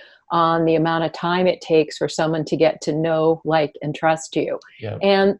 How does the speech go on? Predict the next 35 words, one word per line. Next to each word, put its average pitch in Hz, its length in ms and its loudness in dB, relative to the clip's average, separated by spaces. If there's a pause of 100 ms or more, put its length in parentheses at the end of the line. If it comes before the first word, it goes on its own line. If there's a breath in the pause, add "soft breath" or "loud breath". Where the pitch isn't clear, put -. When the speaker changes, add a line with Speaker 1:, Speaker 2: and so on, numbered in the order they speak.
(300)
Speaker 1:
they 202 160 12
start 214 320 2
to 226 80 0
feel 196 220 6
comfortable 175 760 4
with 160 180 2
you 160 160 4
and 156 160 0
feel 170 320 4
like 156 280 6
they 156 100 0
know 165 300 4
you. 156 260 6
So - 180 0
you're 175 300 4
really 180 720 8 (280 soft breath)
doing 180 280 8
yourself 160 360 4
a 151 120 -2
favor 160 380 6
by 151 220 4
getting 156 380 2
started. 160 640 6 (100)
And, 170 380 0 (300 soft breath)
you 208 120 8
know, 214 160 8 (300)
y-, 175 240 0 (260)
like 196 160 6
we 214 80 6
talked 185 240 4
about, 175 220 8
if 147 140 6
you're 202 260 8
uncomfortable, 196 680 6
just 220 340 6